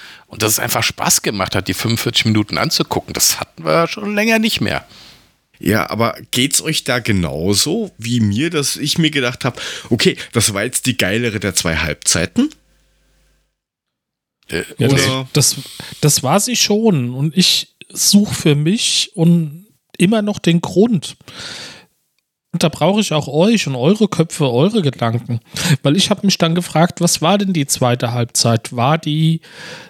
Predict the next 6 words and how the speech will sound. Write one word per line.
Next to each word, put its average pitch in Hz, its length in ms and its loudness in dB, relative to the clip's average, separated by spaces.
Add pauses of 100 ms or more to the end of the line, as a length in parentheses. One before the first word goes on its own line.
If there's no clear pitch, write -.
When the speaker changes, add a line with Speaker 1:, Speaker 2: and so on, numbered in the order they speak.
(400)
Speaker 3:
entweder 185 600 2
bewusst 151 680 2
aus 165 280 2
Seiten 156 400 0
der 143 200 0
Eintracht, 185 760 0